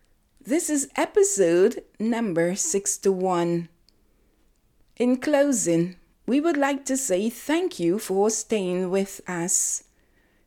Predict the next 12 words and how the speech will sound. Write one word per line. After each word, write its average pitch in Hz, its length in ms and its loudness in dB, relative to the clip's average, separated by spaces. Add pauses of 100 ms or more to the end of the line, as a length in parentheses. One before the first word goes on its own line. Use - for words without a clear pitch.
(160)
You 311 200 2
can 247 240 2
find 185 600 -2 (360)
the 269 140 -4
King 349 260 -2
is 339 180 0
Coming 269 380 2
Soon 269 540 4
podcast 202 920 -2 (500)
via 180 460 -4
multiple 180 800 0
platforms, 165 1200 -2